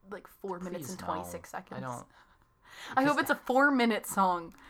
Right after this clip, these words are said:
Speaker 1: Four minute and twenty-six seconds exactly. That's how long I hope those lines go on for.
Speaker 2: Okay. All right.
Speaker 1: But also, I feel like
Speaker 2: Do you want the rest of the album to be normal, or should it all just be
Speaker 1: No, the rest of it can
Speaker 2: garbage?
Speaker 1: be totally normal.
Speaker 2: Okay, cool.
Speaker 1: I think, but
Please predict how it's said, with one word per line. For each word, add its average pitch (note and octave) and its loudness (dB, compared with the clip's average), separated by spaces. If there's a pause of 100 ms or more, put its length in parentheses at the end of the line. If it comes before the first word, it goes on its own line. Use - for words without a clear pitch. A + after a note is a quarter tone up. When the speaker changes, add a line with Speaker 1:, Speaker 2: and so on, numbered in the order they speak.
(100)
Speaker 1:
Four A#3+ 8
minute B3 2
and G3+ -4
twenty-six A3 -2
seconds F#3 -2
exactly. F#3 -2
That's F#3+ 2
how G3+ 4
long F#3+ -2
I E3 -4
hope F3+ -8 (160)
those F#3+ -2
lines E2 -8
go A#2 -12
on F2+ -10
for. F#2+ -14
Speaker 2:
Okay. G2 -8 (840)
All F#2 -10
right. F#2 -12 (480)
Speaker 1:
But A#3 -2
also, G3 0
I G3 -4
feel G3+ -6
like E3 -2
Speaker 2:
Do - -18 (600)
you A#2+ -4
want A2+ -2
the G2 -4
rest F#2 2
of - -16
the A#2 2
album B2 0
to A#2+ -14
be C#3 -10
normal, C#3+ -4
or B2+ -6
should F#2+ -10
it F2 -6
all F2 -4
just - -16
be D2+ -16
Speaker 1:
No, F4+ -4
the A#4 6
rest C5 2
of - -2
it A#4+ -6
can - 2
Speaker 2:
garbage? A#3+ -2
Speaker 1:
be - -6
totally C#4+ 2
normal. B3+ -6
Speaker 2:
Okay, - -10
cool. - -14 (520)
Speaker 1:
I A3 -2
think, A3 -8 (460)
but B3+ 0